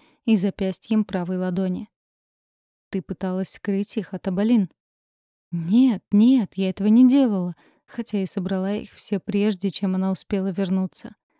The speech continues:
Я свернула их в тугой рулон и обмотала резинкой, прежде чем положить на полку. У меня закружилась голова, а во рту появился горький привкус. Но это могло произойти из-за жары. Я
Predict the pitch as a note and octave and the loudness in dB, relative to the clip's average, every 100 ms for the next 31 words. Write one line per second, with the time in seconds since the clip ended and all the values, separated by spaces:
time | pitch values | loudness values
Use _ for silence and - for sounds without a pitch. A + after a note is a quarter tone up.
0 | _ - A#3 D4+ - A3 A3+ A3+ D4 C4+ | _ 2 4 2 0 0 2 2 2 2
1 | F3+ - - - G3 G3+ G3+ F#3+ F#3 G3 | -2 -12 -14 -6 -2 0 0 0 -2 0
2 | A#3+ - - G#3+ F3+ F#3+ F#3 G3 F#3+ G3+ | 0 -2 -2 0 2 0 -2 -2 0 0
3 | A#3 A#3+ F#3+ - F#3 - G3 A3 G3+ F3 | 4 4 2 -2 -8 -4 -2 0 -2 -4
4 | - F#3+ F3+ G3 F#3+ F#3 F#3+ - G3+ G#3+ | -4 -4 -2 -4 -2 -2 -4 -4 -4 -2
5 | A#3 F#3+ - F#3 F#3+ _ _ _ - G#3+ | -2 -4 -4 -10 -10 _ _ _ 2 4
6 | G3 F3+ D#3+ - F#3+ F#3+ F#3 F3 E3+ G3 | 4 2 -4 -8 -4 -2 -2 -4 -2 -2
7 | F#3+ G#3 A3+ _ _ - A3 G3 F#3+ G3 | -2 -2 -4 _ _ -4 -2 0 -2 -6
8 | - G3 F#3 F#3+ - F#3+ F#3+ F#3+ - - | -4 -2 -2 -4 -6 -6 -4 -6 -8 -8
9 | G3 F#3 - - - - - G#3+ F#3+ F#3+ | -6 -6 -10 -18 -18 -8 2 2 2 -2
10 | G#3+ G#3+ F#3+ F3+ F#3+ - F#3+ F3 F#3 - | -2 -2 0 -2 -4 -4 -4 -4 -6 -4
11 | F#3+ F3 F#3 F#3 A3 G3 - _ _ _ | -4 -4 -2 -2 -2 -4 -8 _ _ _
12 | - A3 G3 | 0 0 0